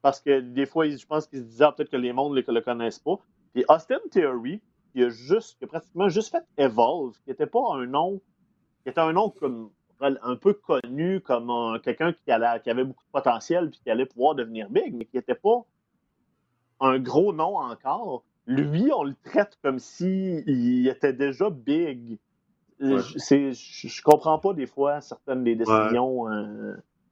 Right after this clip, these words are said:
Speaker 3: Ben, je pense que c'est justement à cause que c'était le, le, le, le poulain de Evolve, puis Evolve a toujours été dans le cours arrière de W W E.
Speaker 1: Ouais.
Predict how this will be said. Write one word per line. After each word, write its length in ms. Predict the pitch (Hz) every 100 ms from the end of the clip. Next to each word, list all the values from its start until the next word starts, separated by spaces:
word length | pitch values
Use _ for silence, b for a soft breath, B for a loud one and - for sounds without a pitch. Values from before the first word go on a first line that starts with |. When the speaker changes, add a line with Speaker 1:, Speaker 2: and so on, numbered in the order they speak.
| _ _ -
Speaker 3:
Ben, 60 |
je 60 | 151
pense 160 | 147
que 80 | 143
c'est 140 | 131 120
justement 360 | 127 135 123
à 100 | 156
cause 340 | - 131 139 -
que 260 | 123 117 120 120 _ _
c'était 440 | - 123 - 131
le, 160 | 120 113
le, 400 | 107 107 104 110
le, 220 | 110 110
le 180 | 107 104
poulain 380 | - 135 123 127
de 80 |
Evolve, 560 | 113 110 110 117 135 135
puis 140 | - 131
Evolve 380 | 120 107 123 117
a 40 |
toujours 340 | 107 110 120 107
été 180 | 107
dans 160 | 120 107
le 100 | 98
cours 280 | - 120 110
arrière 560 | 95 113 110 110 107 104
de 80 |
W 400 | 104 104 107 113 107
W 340 | 107 104 104
E. 40 |
Speaker 1:
Ouais. 60 | 101